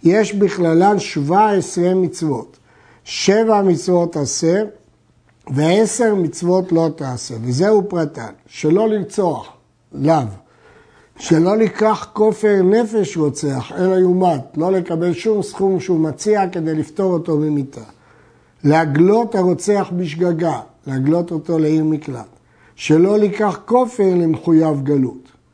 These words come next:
שלא יומת הרוצח כשירצח קודם עמידה בדין, עד עומדו לפני העדה למשפט, להציל הנרדף בנפשו של רודף,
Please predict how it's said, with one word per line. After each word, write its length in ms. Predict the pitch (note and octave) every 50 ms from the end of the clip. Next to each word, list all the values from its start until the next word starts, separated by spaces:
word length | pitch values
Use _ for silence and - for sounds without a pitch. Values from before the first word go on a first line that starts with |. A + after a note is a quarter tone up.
| _ _ _ _ _ _ _ _ _ _
שלא 420 | - - - D3+ D3 D#3 G3 A3+ A#3
יומת 540 | A3+ G#3+ G3+ G3+ G3 G#3 G#3+ A3 A3 A3 G#3+
הרוצח 580 | F#3+ F3+ F3 D#3 F3 - A3 A3 A3 G3+ D#3 -
כשירצח 640 | - - F#3+ F3+ F3 E3 E3+ - G#3+ A3 G#3 - - -
קודם 480 | - A3 A#3+ A#3+ G#3 A3+ A3 G#3+ G3+
עמידה 420 | F#3+ F#3 F3+ F3+ F3 D#3+ F#3 F3+ F3
בדין, 460 | D#3+ E3+ D#3+ C#3+ C3 C#3+ C3+ B2+ B2+
עד 280 | B2+ E3 F#3+ G3+ F#3
עומדו 420 | F#3+ F3 F3 E3+ D#3+ D#3+ F#3 G3 G3
לפני 420 | F#3 E3+ - - F3 F3 F3+ F3+ F3
העדה 360 | E3+ E3 D3+ D3 E3 F3 F3
למשפט, 680 | E3+ E3 D#3+ D3+ - - - - C3 - - _ - - _ _ _ _ _ _ _ _ _ _ _ -
להציל 720 | C#3 D3 D3+ D#3 D3+ D3+ - - - A3 A#3+ B3+ A#3+ A3+
הנרדף 720 | G#3+ F#3+ F#3+ F#3 F3 D#3+ D#3 D3 D#3 G3+ A3 A#3 A3 - -
בנפשו 580 | F#3+ F3+ E3+ E3+ E3 E3 - - - G3+ G#3 G3
של 260 | G#3 - G3 F3+ F3
רודף, 420 | E3 E3+ E3+ D#3 D3 D#3 C#3+ A#2+